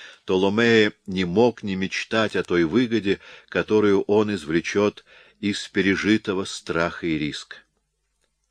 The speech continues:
Легко неся перед собой округлое брюшко, он подошел к сундуку, отпер его и достал оттуда кожаный кошель.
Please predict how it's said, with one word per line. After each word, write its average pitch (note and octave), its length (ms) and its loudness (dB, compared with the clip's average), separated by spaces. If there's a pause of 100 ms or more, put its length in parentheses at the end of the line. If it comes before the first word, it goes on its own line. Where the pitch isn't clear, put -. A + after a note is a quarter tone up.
(180)
Легко B2 440 -2
неся C3+ 360 0
перед F#2 300 -4
собой E2 420 0 (280)
округлое E2 600 -2
брюшко, D#2+ 600 0 (800)
он D3+ 160 -6
подошел G2 460 0
к - 60 -14
сундуку, F2 680 -2 (440)
отпер C#3 460 0
его B2+ 460 0 (340)
и D#3 140 -4
достал B2+ 400 -2
оттуда G#2 400 -2
кожаный E2 480 -4
кошель. C#2 520 -8